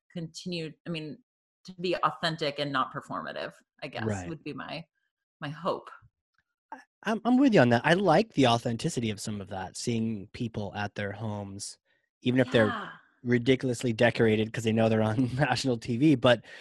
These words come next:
Speaker 2: either way, it's just, that's, that's them and,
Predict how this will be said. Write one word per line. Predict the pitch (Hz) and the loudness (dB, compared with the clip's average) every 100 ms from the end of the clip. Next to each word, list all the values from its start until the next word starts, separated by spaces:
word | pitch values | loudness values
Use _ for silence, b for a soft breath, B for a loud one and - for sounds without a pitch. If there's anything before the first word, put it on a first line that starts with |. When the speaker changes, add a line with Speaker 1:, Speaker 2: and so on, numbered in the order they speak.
| B B _ - | B B _ 2
Speaker 2:
either | 175 170 147 | 6 6 8
way, | 160 165 | 8 8
it's | 117 - | 4 2
just, | 139 - _ _ - | -2 -4 _ _ 0
that's, | 120 135 - - | 2 2 -2 -6
that's | 123 123 - | 0 0 2
them | 120 110 143 | 2 4 6
and, | 135 117 113 | 4 4 0